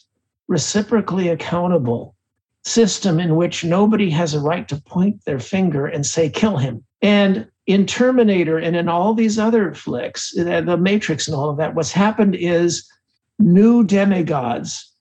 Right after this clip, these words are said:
have recreated the pyramid of power that oppressed ninety-nine percent of our ancestors. And that's the real fear. That's the underlying fear. And so that made me think about how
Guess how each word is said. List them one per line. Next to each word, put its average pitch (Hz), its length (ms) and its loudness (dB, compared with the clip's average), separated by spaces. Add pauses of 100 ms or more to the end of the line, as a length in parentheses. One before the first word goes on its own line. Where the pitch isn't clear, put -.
(180)
have 151 260 0
recreated 165 840 2
the 151 100 -6
pyramid 196 520 0
of 147 140 -4
power 147 380 -2
that 131 160 -4
oppressed 160 540 -6
ninety-nine 131 580 -4
percent 110 380 -6
of 110 100 -6
our 101 120 -8
ancestors. - 840 -16 (640)
And 127 260 0
that's 269 560 0
the 151 140 -4
real 175 360 2
fear. 104 480 -10 (380)
That's - 600 -2
the 170 200 -2
underlying 139 720 0
fear. - 500 -10 (300)
And 170 200 0
so 220 240 4
that 240 280 0
made 202 240 2
me 196 140 0
think 165 320 -4
about 165 400 -2
how 214 800 0